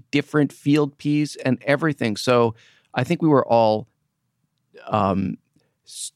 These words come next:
devastated the night of the election, and then the next day had to come in and fix everything.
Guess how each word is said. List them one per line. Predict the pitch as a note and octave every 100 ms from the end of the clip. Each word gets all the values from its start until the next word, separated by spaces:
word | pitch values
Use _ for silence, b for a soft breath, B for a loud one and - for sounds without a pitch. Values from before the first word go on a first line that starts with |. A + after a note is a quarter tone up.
| _
devastated | G#2 G2 A2+ - B2 C#3 D#3+ D3
the | C#3+
night | C3+ D3 - -
of | D#3
the | D#3
election, | D#3 D3+ D#3 F3 E3
and | C#3+ C#3
then | D3+
the | D3+
next | D3+ D#3+ D#3+ -
day | - F#3 E3+ A#2+ A#2+ B2+ _
had | - C3+
to | C3+
come | - D3
in | D#3 C#3 - -
and | C3 B2+ _ _ _
fix | - - A3 A3 -
everything. | F2+ D2+ - - -